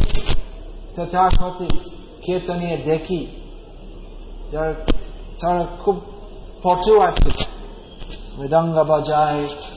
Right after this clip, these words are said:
এবং অনেক রকম ভাব দেখায়, কিন্তু সেই সব ভাব কি কৃষ্ণের আনন্দের জন্য, না নিজে অভিনয় করা থেকে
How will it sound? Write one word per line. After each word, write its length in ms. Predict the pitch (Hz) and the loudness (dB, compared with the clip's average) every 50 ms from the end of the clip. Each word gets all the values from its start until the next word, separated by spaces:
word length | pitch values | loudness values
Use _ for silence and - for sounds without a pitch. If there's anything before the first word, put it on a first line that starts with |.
| - - - - - - | -16 -14 -12 -12 -10 -8
এবং 300 | 143 135 147 151 147 143 139 143 - - - - - - - - - - - - - - - - - - - - - - - | -6 -4 -2 0 0 -2 -4 -6 -8 -12 -14 -14 -14 -14 -12 -12 -12 -12 -12 -12 -14 -14 -16 -16 -16 -14 -14 -14 -14 -8 -2
অনেক 320 | 147 165 180 170 156 - | 0 0 0 0 -2 2
রকম 400 | 175 170 165 - - 160 156 147 131 - - - - - - - - - | 2 2 2 2 0 0 0 0 -4 -8 -10 -12 -14 -14 -14 -14 -14 -12
ভাব 640 | - - - 165 202 185 185 180 170 160 - - - | -8 -2 0 4 6 8 8 8 8 6 4 2 0
দেখায়, 360 | 165 156 147 151 151 139 127 117 - - - - - - - - - - - - - - - - - - - - - - - - | 0 0 0 -2 -2 -4 -4 -6 -8 -12 -16 -16 -10 -8 -8 -8 -8 -12 -20 -16 -16 -14 -14 -14 -16 -18 -18 -18 -18 -18 -14 -10
কিন্তু 300 | 160 175 180 156 180 170 | -8 -8 -6 -4 -4 -4
সেই 240 | 170 - - 185 196 180 - - - - - - - | -4 -2 -2 0 2 4 4 6 6 6 4 4 2
সব 100 | 180 180 | -2 -4
ভাব 680 | 165 156 139 - 131 147 160 180 180 170 151 - - - | -4 -6 -10 -12 -4 0 2 4 4 4 2 -2 -6 -8
কি 300 | - 202 202 180 151 143 - - - - - - - - - - - - - - | -6 -4 -4 -4 -6 -8 -10 -12 -16 -18 -18 -20 -20 -20 -20 -20 -20 -20 -16 -8
কৃষ্ণের 520 | - 170 170 - - - 208 220 220 214 208 | -6 -6 -4 -2 -4 -2 -2 0 0 2 2
আনন্দের 540 | 202 202 196 196 196 185 185 175 175 165 156 | 2 2 2 2 2 0 0 0 -2 -2 -2
জন্য, 280 | 165 156 147 135 131 123 - - - - - - - - - - - - - - 120 | -4 -4 -4 -6 -8 -10 -14 -16 -16 -18 -18 -18 -18 -18 -18 -18 -20 -20 -20 -16 -10
না 160 | 156 160 160 | -6 -6 -6
নিজে 640 | 151 147 143 147 151 165 175 185 175 170 185 185 180 170 160 - - - - - - - - - - - - - - - - - - - - - - - | -4 -6 -6 -6 -4 -2 -2 -2 0 2 2 4 4 4 2 0 0 -2 -6 -8 -12 -14 -14 -14 -14 -14 -14 -16 -16 -14 -14 -14 -14 -14 -14 -12 -4 0
অভিনয় 560 | - 170 - 196 196 185 185 180 175 175 170 | 2 4 4 4 4 4 4 2 2 2 4
করা 400 | - - 175 165 - - - - | 4 6 6 6 6 4 2 2
থেকে 380 | 165 151 143 - 147 135 127 | 0 -4 -6 -6 -8 -8 -8